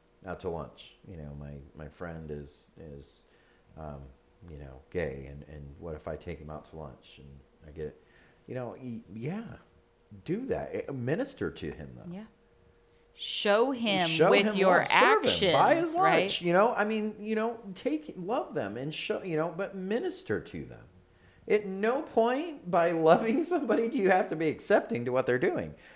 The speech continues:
Speaker 1: I can, you know, people will think, "Well, this sounds kinda narcissistic or kinda weird," you know, or whatever you would put a label on. It's like, no, it's, you know, I, I truly do love this person. I do not love the sin.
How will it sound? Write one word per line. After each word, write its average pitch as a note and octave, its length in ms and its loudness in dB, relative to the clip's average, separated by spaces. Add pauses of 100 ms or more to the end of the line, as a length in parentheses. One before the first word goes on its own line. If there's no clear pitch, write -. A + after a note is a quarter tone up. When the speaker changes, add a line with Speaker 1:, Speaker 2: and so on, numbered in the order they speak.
(100)
Speaker 1:
I G#3+ 100 2
can, A3 360 -2
you G#3 120 -4
know, F#3+ 260 0
people A3+ 360 2
will F#3 140 2
think, F#3+ 240 0
"Well, C#3 100 0
this C#3+ 180 2
sounds D#3 240 0
kinda C#3 220 0
narcissistic D3 760 0
or B2+ 80 -2
kinda B2+ 260 -2
weird," C3 280 -2
you C#3+ 80 -2
know, C#3 120 -2
or B2+ 140 0
whatever C3+ 320 0
you C3 140 -2
would B2 140 -6
put C#3 100 -4
a A#2+ 60 0
label C#3+ 320 2
on. C3+ 140 -6
It's C#3+ 120 -12
like, D3+ 120 2
no, D#3 340 -4
it's, - 220 -8 (440)
you C#3 120 -4
know, C#3 280 0
I, D3 320 -2
I D3+ 140 0
truly F3 480 -2
do E3 340 -6
love C#3+ 440 -2
this D#3 160 -4
person. G#3 440 -4
I A#2+ 140 -2
do D3 420 -8
not D#3 320 -2
love B2+ 300 2
the G2 100 -4
sin. A3+ 520 -6